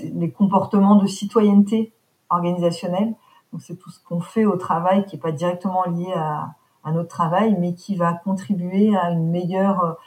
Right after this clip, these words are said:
un meilleur fonctionnement. Donc, ça va être, par exemple, aider ses collègues, euh, être rigoureux dans son travail, faire des, s'investir dans des actions qui sont pas obligatoires, mais qui vont, euh, qui vont améliorer, euh, certaines choses au travail. Et donc, dans ces comportements de citoyenneté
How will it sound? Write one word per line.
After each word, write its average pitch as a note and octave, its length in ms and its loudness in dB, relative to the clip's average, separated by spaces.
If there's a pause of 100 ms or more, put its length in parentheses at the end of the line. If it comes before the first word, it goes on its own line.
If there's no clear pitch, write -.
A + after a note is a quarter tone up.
(120)
un F3 80 -2
meilleur G3 220 2
fonctionnement. G#3 480 4
Donc, E3+ 100 0
ça E3+ 140 -2
va E3 60 2
être, E3+ 120 -2
par D#3+ 120 0
exemple, E3 520 -2 (460)
aider E3 180 0
ses D3+ 220 -4
collègues, F3+ 760 4
euh, D#3 300 0
être - 280 -8
rigoureux D3+ 460 -6
dans D3 140 -2
son C#3+ 180 -10
travail, E3+ 680 -2 (640)
faire F#3 180 2
des, E3 280 -2
s'investir F#3 540 -2
dans F3 120 2
des E3 120 0
actions E3 220 0
qui G3 100 -2
sont E3 120 -6
pas E3+ 120 0
obligatoires, F3 760 2
mais D#3 100 -2
qui D3 200 -8
vont, D#3 320 -2
euh, C#3+ 80 -4 (680)
qui - 140 -14
vont D3+ 100 0
améliorer, E3 720 0
euh, C#3+ 220 -4 (240)
certaines E3 320 -6
choses E3+ 220 -4
au D#3+ 80 -2
travail. G3+ 400 0
Et F#3+ 60 -2
donc, G3 180 2
dans A3+ 240 2
ces - 200 -6
comportements A3 640 2
de A3 60 2
citoyenneté G3+ 840 0